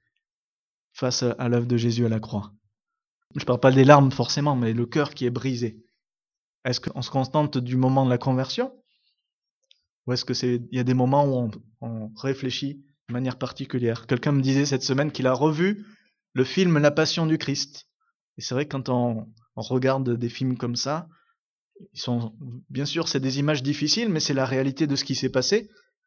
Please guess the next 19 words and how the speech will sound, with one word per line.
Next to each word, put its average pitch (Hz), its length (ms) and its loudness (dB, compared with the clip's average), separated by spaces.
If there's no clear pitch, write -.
Et 127 60 -14
ça - 180 -4
nous 123 140 0
montre 139 260 -2
à 120 60 -2
quel 117 160 -4
point 131 180 -4
le 123 80 0
Seigneur 123 380 -2
nous 123 200 -2
a 123 80 0
aimés. 127 360 -2
Et 131 40 -10
ça 135 160 -2
nous 135 140 2
permet 151 280 4
à 160 100 6
nous 160 120 4
de, 143 380 6